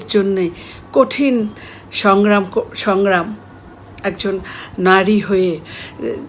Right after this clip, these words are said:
নৌকা চালনা, তারপর সবজির ব্যবসায় এবং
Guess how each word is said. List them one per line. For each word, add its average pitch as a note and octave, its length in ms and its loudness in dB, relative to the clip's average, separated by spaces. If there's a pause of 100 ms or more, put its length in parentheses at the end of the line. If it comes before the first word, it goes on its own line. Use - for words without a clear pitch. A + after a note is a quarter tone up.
(120)
নৌকা G3 380 4
চালনা, F#3 600 0 (140)
তারপর F#3 340 -4
সবজির G3 640 -4
ব্যবসায় F#3 580 -2 (560)
এবং G#3 380 4